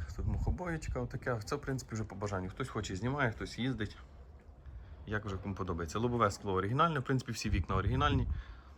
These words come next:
Давайте йдемо по салону. Так, салончик у нас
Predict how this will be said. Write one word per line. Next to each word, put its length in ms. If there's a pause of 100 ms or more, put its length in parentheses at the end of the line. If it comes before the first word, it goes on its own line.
(680)
Давайте 240
йдемо 220 (180)
по 60
салону. 360 (2500)
Так, 220
салончик 440
у 20
нас 260